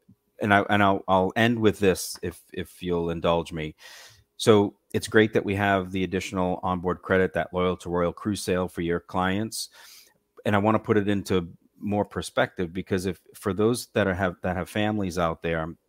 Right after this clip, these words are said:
and, uh, you know that we're running our kids sale free promotion this month,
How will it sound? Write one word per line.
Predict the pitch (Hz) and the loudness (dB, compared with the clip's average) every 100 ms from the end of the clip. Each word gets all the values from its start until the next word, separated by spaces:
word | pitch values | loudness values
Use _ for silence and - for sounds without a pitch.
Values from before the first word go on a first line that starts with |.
| - | -6
and, | 90 87 85 82 | -4 -2 -4 -6
uh, | 85 82 80 | -6 -4 -6
you | - 92 | -6 -2
know | 98 98 | 0 0
that | 90 | -2
we're | 87 | -2
running | 82 92 95 92 | 0 0 0 -2
our | 85 82 80 _ _ | 0 0 -2 _ _
kids | - 98 - | -4 -4 -2
sale | 95 85 | -2 -2
free | - 120 113 | -4 -2 -2
promotion | 110 90 87 85 85 | -2 -4 -4 -4 -6
this | 82 - | -6 -4
month, | 92 87 76 - | -2 -2 -2 -10